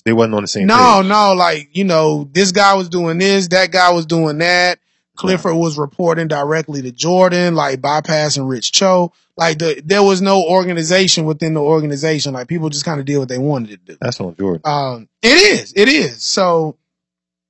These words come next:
Speaker 2: basically, in, in this, in thi-, in, in, well, I won't say it has to be true, but this wouldn't be put out here on E S P N if it, if it,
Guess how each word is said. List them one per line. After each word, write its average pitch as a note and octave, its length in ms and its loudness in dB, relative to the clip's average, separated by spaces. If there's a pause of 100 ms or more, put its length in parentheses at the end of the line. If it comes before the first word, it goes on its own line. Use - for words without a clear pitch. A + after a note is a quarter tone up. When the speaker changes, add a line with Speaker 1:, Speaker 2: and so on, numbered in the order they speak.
(680)
Speaker 2:
basically, F3+ 680 2
in, D3 200 -4
in D#3 180 -2
this, G3 340 2
in D3 180 -4
thi-, E3+ 180 0
in, D3 240 -6
in, C#3 260 -8 (300)
well, A#2+ 380 -12
I C3 60 -8
won't C3+ 220 -6
say B2+ 180 -8
it A#2+ 80 -12
has B2+ 260 -8
to A#2 80 -20
be A2+ 160 -14
true, A#2+ 320 -12
but A2 240 -14 (600)
this F3+ 240 2
wouldn't D#3+ 220 2
be D#3+ 120 0
put D#3 180 0
out C#3+ 240 0
here C3 400 -6
on B2+ 160 -6
E C3 140 -4
S C3 120 -8
P C3 240 -8
N A#2+ 80 -10
if A#2 160 -16
it, G#2 180 -14
if A2+ 180 -18
it, G#2+ 140 -12